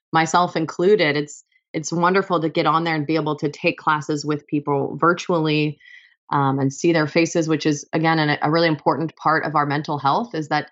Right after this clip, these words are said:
connection. Um, and so finding ways to connect virtually,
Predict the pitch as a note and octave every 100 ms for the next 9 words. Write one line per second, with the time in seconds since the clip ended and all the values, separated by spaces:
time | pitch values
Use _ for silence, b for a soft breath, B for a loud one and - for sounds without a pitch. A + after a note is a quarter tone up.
0 | _ - D3 D3+ - G#3+ A#3 A#3+ - _
1 | _ _ _ _ _ - E3 D#3 D3 D3
2 | C#3+ - _ F3 F3+ F3 - F3 F3 E3+
3 | - F#3 G#3+ A3 G3 F3 E3+ D#3 E3+ D#3+
4 | D#3 - - D3+ D#3+ D#3+ E3+ D#3+ D#3 D#3
5 | D3+ D3